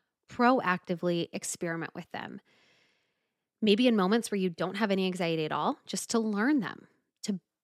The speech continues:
build that neural pathway in your brain to familiarize yourself with these practices. And then in moments of lower levels of stress or anxiety,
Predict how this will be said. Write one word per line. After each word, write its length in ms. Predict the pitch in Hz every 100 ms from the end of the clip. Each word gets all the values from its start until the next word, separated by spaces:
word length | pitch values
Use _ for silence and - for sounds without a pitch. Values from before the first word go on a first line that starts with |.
| _ -
build 480 | 214 226 233 262 262 254 - _ _ _
that 140 | 202 175
neural 200 | 202 196
pathway 420 | - 170 202 180
in 80 | 185
your 100 | 175
brain 340 | 156 143 185
to 120 | 190
familiarize 580 | 208 202 180 180 190 180
yourself 360 | 175 - 160 -
with 120 | 170
these 380 | 175 165 170 -
practices. 720 | - 170 160 - 202 262 - _ - - - _ _ - - -
And 260 | 220 220
then 360 | 247 277 269 254 -
in 400 | 220 208 202 196
moments 460 | 202 208 214 220 -
of 220 | 190 175 -
lower 480 | 190 208 220 240
levels 380 | 208 160 160 165
of 140 | 165 -
stress 360 | - 160 - -
or 60 |
anxiety, 760 | 170 170 165 160 170 202 285 370